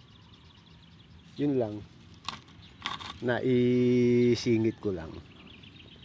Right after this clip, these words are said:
Tuloy na ulit tayo sa pagpupulupot ng ampalaya. Nasa, paakyat na siya sa pangalawang agting, mga karancho, eh, yung ampalaya. Tingnan mo. Ito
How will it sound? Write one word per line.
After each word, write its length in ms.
Tuloy 240
na 80
ulit 240
tayo 160
sa 160
pagpupulupot 1800
ng 320
ampalaya. 560
Nasa, 240
paakyat 320
na 80
siya 160
sa 80
pangalawang 640
agting, 320
mga 240
karancho, 400
eh, 80
yung 160
ampalaya. 640
Tingnan 240
mo. 80
Ito 160